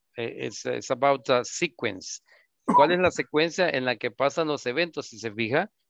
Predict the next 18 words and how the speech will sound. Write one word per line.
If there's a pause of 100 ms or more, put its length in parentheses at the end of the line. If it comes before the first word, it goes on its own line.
(120)
aquí
tiene
los
números,
están (360)
tres, (500)
dos,
cuatro,
cinco
y
uno. (380)
Entonces, (240)
nos
enseña, (100)
"She
goes
to
class".